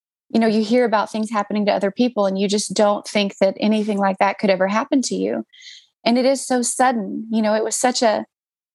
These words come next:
such a normal day. I mean, we just had dinner and everything. It was just a normal, normal day. And when you're faced with that, it's, it's such a shock, and it just rocks your entire world. And,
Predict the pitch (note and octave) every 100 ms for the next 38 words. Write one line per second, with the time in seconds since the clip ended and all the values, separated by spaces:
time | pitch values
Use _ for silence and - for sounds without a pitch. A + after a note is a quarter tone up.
0 | _ - D4 D4 C4 C4+ C4+ A3 A#3+ D4
1 | F#3 - A3 A3+ A#3+ A#3+ A#3 G3 D#4+ D#4+
2 | A#3 G#3 G#3 B3 B3+ B3+ A#3+ A#3+ A3+ -
3 | C#4+ D#4+ D4+ A#3 A#3 A#3+ C4+ C4 A#3 A3+
4 | G#3+ G#3+ A#3+ C#4 G3+ - G#3+ G#3+ - _
5 | _ _ - - - _ _ _ _ _
6 | _ _ _ _ _ _ A#3 A3+ G3+ -
7 | C4+ G4 - A3 G3+ G3 G3 - - G#3+
8 | - - A3 A3 - - A#3 C4+ - G#3+
9 | - A#3+ A3+ G#3+ - - A3+ A3 - G#3
10 | G3+ G#3 A3 - A3 G#3 G3+ A3+ A3+ G3+
11 | G#3 A3 G#3 - - A#3 G#3+